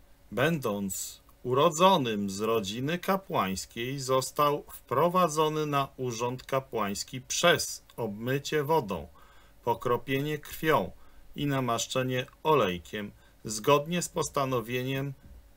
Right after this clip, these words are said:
zgodnie z postanowieniami dwudziestej dziewiątej, dwudziestego dziewiątego rozdziału Księgi Wyjścia, czyli drugiej Księgi Mojżeszowej.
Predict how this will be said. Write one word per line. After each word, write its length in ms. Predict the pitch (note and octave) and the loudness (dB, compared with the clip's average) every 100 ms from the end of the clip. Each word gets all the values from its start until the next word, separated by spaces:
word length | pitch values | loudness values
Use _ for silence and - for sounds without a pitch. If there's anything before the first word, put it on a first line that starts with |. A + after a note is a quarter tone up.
| - - | -18 -12
zgodnie 540 | G2 C3 A2+ A2 G#2+ | 2 4 4 -2 -4
z 80 | - | -2
postanowieniami 1120 | - F3 - D#3 C3+ A#2+ A2+ A2+ A#2+ C#3 C3+ | 0 0 2 2 2 -2 -4 -2 -2 -2 -4
dwudziestej 720 | G#2+ A2+ G#2+ B2 - C3+ A#2+ | -6 -8 -4 -4 -2 -2 -2
dziewiątej, 920 | G#2 A#2 A2+ A#2 B2 A2+ A#2 A#2 A2+ - - - - _ _ | -2 -2 0 -2 -4 -4 -2 0 -4 -10 -20 -20 -20 _ _
dwudziestego 760 | - A2 B2+ B2 A#2 C3+ B2 B2 | -6 -2 -2 -2 -2 -2 0 -2
dziewiątego 640 | A#2 A2 A2 C3 B2+ B2+ | -2 -4 -2 -4 -2 0
rozdziału 680 | A2+ G#2 G2 A#2 A#2 A#2+ B2 | 0 -2 -2 2 2 2 -2
Księgi 540 | - - A2+ A2+ A2 | -6 -4 -4 -4 -8
Wyjścia, 600 | G#2 B2 G#2+ - - E2 | -4 -2 0 -4 -4 -6
czyli 340 | D#2 - G2+ G2 | -6 -6 -4 -4
drugiej 360 | G#2+ G#2+ A2+ | -6 -6 -8
Księgi 440 | - G2+ F#2+ F#2 F#2+ | -6 -6 -4 -4 -4
Mojżeszowej. 880 | F2+ F#2 F2+ F2+ - F2+ D#2+ C#2+ | -4 -6 -6 -6 -4 -4 -6 -10